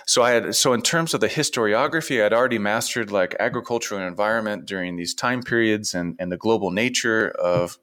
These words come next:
of, of these stories. But nobody had written, uh, a biography or, uh, there's very li-, there's only a few articles and book chapters, uh, on this guy, Fabian Garcia.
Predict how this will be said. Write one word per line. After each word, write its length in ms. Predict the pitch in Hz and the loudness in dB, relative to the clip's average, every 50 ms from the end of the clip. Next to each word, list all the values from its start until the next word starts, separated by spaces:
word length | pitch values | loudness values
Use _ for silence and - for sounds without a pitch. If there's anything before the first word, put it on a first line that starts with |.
| _ _ _ - | _ _ _ -10
of, 260 | - 87 92 90 87 - _ | -4 -2 -2 -2 -2 -2 _
of 160 | - 90 92 | -4 -4 -2
these 180 | - 95 87 - | -4 -2 -2 -2
stories. 540 | - - - 95 92 92 92 90 - - - - - - - - - - _ _ | -2 0 0 2 4 4 2 2 0 -4 -10 -14 -20 -20 -20 -20 -20 -20 _ _
But 140 | - 117 110 | -4 -2 2
nobody 420 | 120 123 135 151 165 180 175 180 | 2 4 4 4 4 4 2 2
had 220 | 165 147 143 123 104 | 2 2 2 2 0
written, 640 | 98 98 120 127 - 107 104 104 104 113 117 127 - _ _ _ _ - | -2 0 0 -2 0 -2 -2 -2 0 -2 -2 -6 -8 _ _ _ _ -4
uh, 320 | 85 85 85 82 85 - - _ _ _ _ _ _ _ _ | -2 0 0 0 -2 -2 -6 _ _ _ _ _ _ _ _
a 160 | 90 95 90 | -2 0 0
biography 800 | 87 - 92 92 95 98 113 143 - 151 135 - - 98 92 98 | 0 0 2 2 4 2 2 2 0 0 -2 0 0 0 2 2
or, 500 | 95 - - 101 101 98 98 95 - - _ _ _ - - - - _ _ _ | 0 0 0 2 2 2 2 0 -2 -6 _ _ _ -20 -20 -20 -20 _ _ _
uh, 200 | - 87 85 85 82 | -6 -4 -4 -4 -4
there's 240 | - 104 101 95 - | -4 -2 -2 -2 -2
very 300 | 101 98 117 123 139 139 | -2 0 2 2 4 4
li-, 140 | 120 104 113 | 2 0 0
there's 160 | 123 120 127 | 0 0 0
only 120 | 127 139 | 0 0
a 40 | 127 | 0
few 260 | 123 - - 135 123 | -2 -2 -2 0 4
articles 400 | - 101 113 120 - - 107 95 | 4 4 4 2 0 -2 -4 -4
and 80 | 98 92 | -4 -4
book 180 | 90 123 147 - | -6 -6 -6 -2
chapters, 540 | - 98 90 - - 87 85 85 - - - | -2 -2 -2 0 -2 -2 -2 -2 -4 -6 -6
uh, 180 | 87 85 80 - | -6 -8 -8 -8
on 180 | - 90 92 92 | -6 -6 -4 -2
this 140 | 98 - - | -2 -2 0
guy, 160 | - 92 90 | 0 0 0
Fabian 380 | - - 87 85 85 87 82 | 2 0 0 0 0 -2 -2
Garcia. 460 | 80 87 92 - - - 147 113 - | -2 -2 -2 -2 -2 0 0 0 0